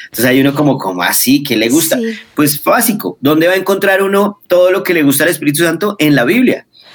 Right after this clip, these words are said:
Speaker 2: Total. Mira, yo estoy segura, en esto siempre pienso en algo y es, ustedes, queridos adolescentes que nos están escuchando, tienen un crush. Estoy segura que tienen un crush. Piensen en este momento en su traga.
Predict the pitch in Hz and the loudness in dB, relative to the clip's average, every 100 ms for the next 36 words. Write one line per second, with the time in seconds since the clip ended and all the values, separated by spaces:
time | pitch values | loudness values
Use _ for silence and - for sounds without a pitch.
0 | - _ - 247 233 214 208 311 262 320 | -20 _ -10 -6 -2 -2 -4 -12 -2 0
1 | 277 247 294 302 302 285 320 359 - 226 | 0 0 0 2 2 2 2 0 -2 -2
2 | 262 247 254 262 247 254 269 233 254 247 | 0 0 0 -2 0 -2 -2 0 0 0
3 | 208 208 226 - _ _ 311 - 320 233 | 2 2 0 -4 _ _ -6 0 2 2
4 | 202 - 254 247 240 262 269 247 214 214 | -2 -4 0 2 2 2 0 -2 -4 -6
5 | 214 240 240 240 208 202 233 220 202 208 | -2 0 0 -2 -4 -4 -4 -2 -2 -2
6 | 240 240 247 254 240 - - - - 330 | 0 0 0 0 -2 -2 -6 -10 -2 2
7 | 330 381 381 349 370 370 349 330 339 277 | 4 2 0 -2 0 2 2 2 0 0
8 | 349 349 349 370 370 311 320 294 294 277 | 0 0 2 2 2 2 0 2 0 2
9 | 262 226 214 | 0 -2 -6